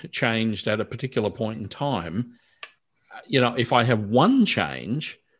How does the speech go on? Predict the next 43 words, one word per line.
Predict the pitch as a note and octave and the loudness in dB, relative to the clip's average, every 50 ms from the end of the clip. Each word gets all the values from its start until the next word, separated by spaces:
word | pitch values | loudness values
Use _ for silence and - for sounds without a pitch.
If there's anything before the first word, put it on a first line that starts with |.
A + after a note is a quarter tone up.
| _ _ - | _ _ 0
I | - A#2 B2 | 0 0 2
can | - C#3 A#2 | 2 2 2
go | A2 A#2 A2+ A2 | 4 6 6 6
off | A2 G#2+ - - | 4 4 2 -2
and | G#2+ F#2 | -6 -6
find | - - B2 A#2+ A#2 A2+ G#2+ G#2+ G#2 - | -6 -4 -4 -2 -2 -2 -2 -2 -4 -4
as | - - A2+ A2+ G#2+ G2 - | -4 -4 -2 -2 0 0 0
at | G#2+ G2+ G#2 G2+ - - - _ _ _ _ _ _ _ _ _ - | 2 2 0 0 -4 -8 -18 _ _ _ _ _ _ _ _ _ 0
what | B2+ C3 - - | 2 2 2 2
the | - A#2 | -2 -6
customers | - - B2+ A#2 - - - B2 A2 G#2+ G#2+ G#2 G#2+ G#2 - - - - | -2 0 0 0 0 0 0 0 2 2 2 0 0 -2 -2 -6 -6 -4
and | G#2+ G#2 G#2 F#2+ F#2+ | -2 -2 0 0 0
the, | G2 G2 F#2+ F#2+ G2 F#2+ | 0 0 0 0 -2 -4
the, | - F3+ C3+ G#2 F2+ - - _ _ _ _ _ F#3 | -6 -4 -4 -4 -4 -6 -10 _ _ _ _ _ -6
the | D#3 A#2 | -6 -4
state | - - - - C3 D3 D3+ - - | -4 -2 2 2 2 2 2 -2 -4
looked | G#2+ G#2 - - A#2+ | -4 -4 -4 -6 -6
like | G#2+ G2+ - - | -6 -4 -4 -6
at | F2 | -8
the | F#2 G2 | -8 -8
time. | - - E3 G3+ F#3+ G2 D#2+ - - _ - - _ - - _ _ _ _ | -6 -4 -2 -2 -2 -2 -4 -6 -12 _ -20 -20 _ -20 -20 _ _ _ _
But | - A#2+ A#2+ | 2 4 4
I | - C#3+ | 4 4
ca-, | C#3 - - - - - | 2 -2 -6 -10 -8 -8
there's | - A#2 B2+ B2 A#2 B2 | -4 -2 -2 0 0 0
nothing | C3 C#3 D3+ C#3+ - - F#3+ D#3 | 0 0 0 0 -2 -2 -2 0
that | C3+ B2 A#2+ - | 0 -2 0 0
gives | C3 B2+ B2 A#2 A#2+ A#2+ | -2 -2 -2 -2 -2 -2
me, | A2+ A2 G#2+ G#2+ G2 G2 _ _ _ _ _ _ _ _ _ _ _ - | 0 0 0 0 -4 -6 _ _ _ _ _ _ _ _ _ _ _ -2
you | - A#2+ | 0 2
know, | A#2 A2+ | 2 2
for | A2 - C3 A2 | 2 4 2 4
every | - B2+ C#3+ C#3 B2+ B2+ B2+ A#2+ | 4 4 4 4 4 2 2 2
change | A#2+ - - A#2 A2+ A#2 A2+ G2+ A2 | 2 0 2 2 2 2 2 0 0
that | A2 G#2 | -2 -2
occurred | G2+ - - B2 A2+ A2 G#2 G#2 | -2 0 2 2 2 2 2 0
to | G2+ | -2
the | G2 G2+ | -2 -2
city, | F#2+ - - F3 E3+ - - G2+ F#2 | 0 2 2 2 2 2 -2 -2 -2
give | F#2+ A2+ A2+ A2 | 0 0 0 2
me | A2+ A#2 A2 A2+ A2 | 2 2 2 2 2
the | G#2 G#2 G2+ | 2 0 2
rows | G#2+ A2 A2 A2+ A2 G#2+ G#2+ G#2+ G2 - - - - | 4 4 6 6 4 4 2 0 -2 -6 -8 -10 -10